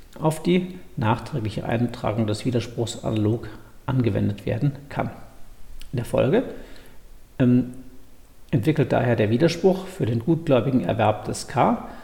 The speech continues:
aufgrund der Wirkungen der Vormerkung keine erwerbshindernden Wirkungen. Na, jetzt ist natürlich wieder so, die Vormerkung wirkt ja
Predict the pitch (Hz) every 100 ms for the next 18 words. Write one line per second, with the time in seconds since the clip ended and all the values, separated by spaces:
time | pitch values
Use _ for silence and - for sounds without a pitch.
0 | - - - 123 - 120 117 104 123 151
1 | 127 113 117 - 127 123 127 131 127 -
2 | - - 120 135 - 117 110 - - 117
3 | 110 113 147 - - - 117 - 127 -
4 | - - - - - - - - 175 175
5 | - - - - 123 113 110 - 120 110
6 | 127 190 151 135 120 120 120 110 107 -
7 | 113